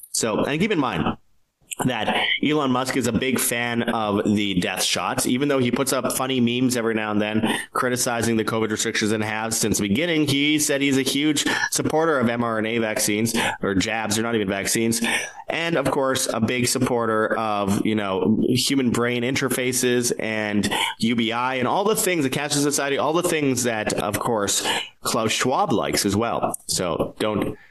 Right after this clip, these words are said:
um, be fooled. Anyway, it says here on Natural News,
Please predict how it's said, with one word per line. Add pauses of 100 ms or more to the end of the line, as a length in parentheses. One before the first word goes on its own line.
(240)
um,
be
fooled.
Anyway,
it
says
here
on
Natural
News,